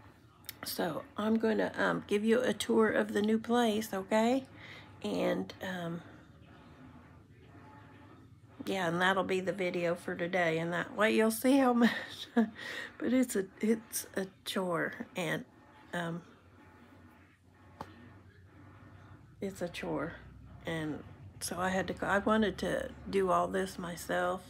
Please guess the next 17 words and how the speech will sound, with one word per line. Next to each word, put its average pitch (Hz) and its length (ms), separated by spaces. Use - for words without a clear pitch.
and 180 140
I 180 140
called 180 320
the 170 80
girl. 151 260
You 196 100
know, 190 60
I 185 100
wanted 190 360
to - 100
purge 185 480
and 175 160
clean 185 420
as 180 300
I 180 140
did 180 260
it. - 340